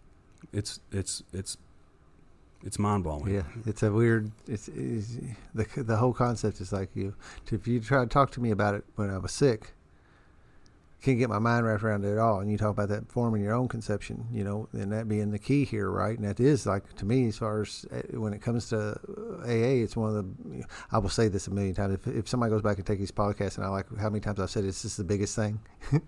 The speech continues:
Speaker 1: Mm-hmm.
Speaker 2: uh, is the fact that we get to, we get to choose our own. We can get to make our own conception. But even bigger than that to me is that we don't reject each other for what we choose.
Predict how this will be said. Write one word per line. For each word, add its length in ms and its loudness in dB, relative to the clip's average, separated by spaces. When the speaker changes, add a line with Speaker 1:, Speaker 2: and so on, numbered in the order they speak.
Speaker 1:
Mm-hmm. 420 0
Speaker 2:
uh, 180 2
is 180 0
the 80 -2
fact 220 2
that 80 0
we 100 0
get 180 0
to, 240 -2
we 160 -2
get 200 0
to 120 -2
choose 280 -2
our 160 2
own. 300 0
We 120 -6
can 140 -2
get 100 2
to 120 2
make 240 0
our 120 2
own 160 0
conception. 540 -4
But 100 4
even 440 4
bigger 260 4
than 240 -2
that 260 0
to 100 0
me 320 0
is 120 -4
that 100 2
we 120 4
don't 180 2
reject 560 0
each 180 -4
other 220 0
for 160 -4
what 200 -2
we 140 -4
choose. 580 -6